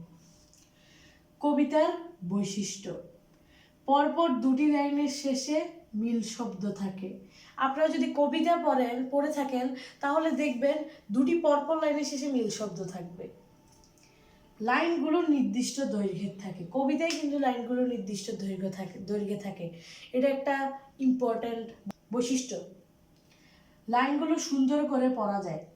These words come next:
কবিতার লাইনগুলো সুন্দর করে পড়া যায়। যেমন আমরা অনেকে কবিতা উপস্থাপন করার সময় সুন্দরভাবে পড়ি, এটা, এটাই এখানে বোঝানো হয়েছে, কবিতার লাইনগুলো সুন্দরভাবে পড়া যায়। কবিতা পদ্য ভাষায় লেখা হয়। গান,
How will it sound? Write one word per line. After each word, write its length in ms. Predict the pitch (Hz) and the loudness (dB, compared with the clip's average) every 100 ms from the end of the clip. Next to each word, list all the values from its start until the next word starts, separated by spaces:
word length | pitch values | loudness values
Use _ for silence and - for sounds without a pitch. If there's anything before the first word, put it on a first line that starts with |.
| - | -4
কবিতার 400 | 277 277 302 311 | 0 2 4 4
লাইনগুলো 480 | 302 294 277 311 339 | 2 0 0 0 -2
সুন্দর 420 | 311 262 226 226 | -4 -4 -2 -2
করে 200 | 240 226 220 | -2 -4 -4
পড়া 280 | 185 180 170 | -4 -4 -4
যায়। 260 | 160 - - - - - | -8 -10 -16 -20 -20 0
যেমন 200 | 254 285 | 2 4
আমরা 280 | 277 269 311 | 2 2 2
অনেকে 360 | 285 269 269 285 | 2 0 -2 -2
কবিতা 280 | 262 269 277 | -2 0 0
উপস্থাপন 600 | 262 262 - 269 277 254 | 0 -2 -2 -2 -2 0
করার 200 | 254 254 | 2 0
সময় 420 | - 269 285 320 - - - - - _ - | -2 -2 -2 -2 -8 -18 -20 -20 -20 _ -10
সুন্দরভাবে 640 | - 269 269 254 254 277 269 | 0 4 6 4 2 0 0
পড়ি, 420 | 262 311 - - | 0 0 -2 -8
এটা, 160 | 254 254 | -4 -4
এটাই 540 | 247 - 254 277 269 | -4 -6 -4 -2 -2
এখানে 200 | 254 254 | 0 2
বোঝানো 360 | 254 226 247 254 | 2 0 0 2
হয়েছে, 260 | 254 262 302 - | 2 0 -6 -4
কবিতার 380 | 262 254 262 | -2 -2 0
লাইনগুলো 380 | 247 240 254 285 | 0 0 -2 -4
সুন্দরভাবে 640 | 285 254 220 202 208 196 | -4 -4 -6 -4 -4 -4
পড়া 240 | 196 180 170 | -6 -6 -6
যায়। 200 | 170 - - - - _ - | -6 -8 -16 -20 -20 _ -6
কবিতা 420 | 269 294 339 349 349 | -2 0 2 2 0
পদ্য 280 | 285 196 220 | -2 0 -2
ভাষায় 300 | 220 208 226 | -4 -4 -4
লেখা 360 | 202 180 - 175 | -4 -6 -10 -10
হয়। 220 | 160 151 - _ - _ _ _ _ _ _ - _ - - _ _ _ _ _ _ _ 214 208 | -10 -12 -16 _ -20 _ _ _ _ _ _ -20 _ -20 -20 _ _ _ _ _ _ _ -10 -2
গান, 260 | 233 202 | 0 0